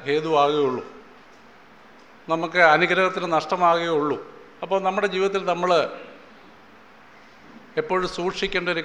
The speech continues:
കാര്യമാണ്, നമ്മുടെ ജീവിതത്തിൽ, ഹൃദയത്തിൽ ഈ മുഷിവ്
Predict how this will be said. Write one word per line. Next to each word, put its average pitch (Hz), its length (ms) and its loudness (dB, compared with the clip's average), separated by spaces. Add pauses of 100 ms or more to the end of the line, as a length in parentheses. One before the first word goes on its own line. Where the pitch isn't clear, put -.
കാര്യമാണ്, 156 480 0 (100)
നമ്മുടെ 147 260 -2 (720)
ജീവിതത്തിൽ, 151 340 -4 (140)
ഹൃദയത്തിൽ 156 420 -2 (760)
ഈ 190 60 -6
മുഷിവ് 190 480 -2